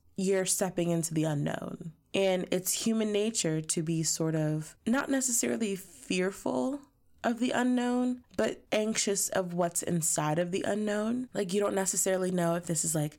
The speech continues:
the best fit for you, or you're nervous about the responsibilities ahead. It's normal to question, like,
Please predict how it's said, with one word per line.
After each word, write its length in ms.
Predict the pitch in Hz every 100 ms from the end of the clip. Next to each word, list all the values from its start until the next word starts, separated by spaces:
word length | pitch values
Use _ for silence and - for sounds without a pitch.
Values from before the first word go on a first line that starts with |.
| -
the 100 | 180
best 400 | 160 160 - -
fit 200 | 214 -
for 100 | 220
you, 600 | 214 208 202 202 202 196
or 340 | 190 185 185 180
you're 200 | 180 180
nervous 400 | 180 180 180 -
about 340 | 175 175 170
the 60 | 170
responsibilities 1040 | 165 - 170 170 160 165 160 165 180 180 -
ahead. 600 | 175 165 175 175 175 -
It's 240 | - 233
normal 260 | 240 262 262
to 120 | 262
question, 520 | 233 196 190 - 185
like, 400 | 175 165 170 -